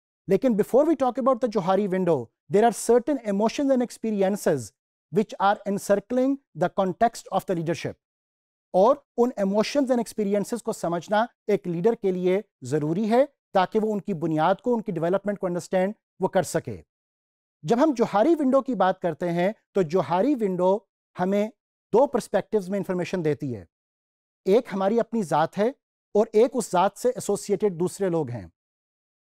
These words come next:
कुछ एस्पेक्ट्स ऐसे हैं जो हम अपने बारे में जानते हैं और कुछ एस्पेक्ट्स ऐसे हैं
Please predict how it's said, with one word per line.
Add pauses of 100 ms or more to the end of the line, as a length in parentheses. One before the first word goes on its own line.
कुछ
एस्पेक्ट्स
ऐसे
हैं (220)
जो
हम
अपने
बारे
में
जानते
हैं (420)
और
कुछ
एस्पेक्ट्स
ऐसे
हैं